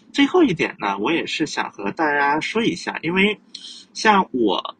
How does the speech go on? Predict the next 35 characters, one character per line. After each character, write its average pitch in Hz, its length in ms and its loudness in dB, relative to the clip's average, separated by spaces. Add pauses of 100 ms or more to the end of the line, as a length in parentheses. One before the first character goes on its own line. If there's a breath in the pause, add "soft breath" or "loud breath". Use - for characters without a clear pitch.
这 254 160 -4
边 110 260 -2
的 98 80 -12
话， 117 180 -4
其 - 120 -12
实 165 160 0
在 170 180 -2
我 131 220 -4
们 78 100 -12
的 104 240 0
整 - 140 -8
个 87 120 -6
播 170 200 2
客 180 160 -2
当 165 120 -4
中， 180 140 -2
主 185 100 -2
要 - 80 -6
是 - 140 -10
负 - 160 -2
责 147 140 -4
韩 139 340 -4
国 139 180 -2
这 175 140 -4
一 131 120 -6
个 180 100 -10
板 - 200 -4 (140)
块， - 240 2 (480 loud breath)
所 214 180 4
以 160 120 6
说 170 220 2
呢， 160 280 0
就 160 140 2
是， 123 640 4
呃， 104 440 0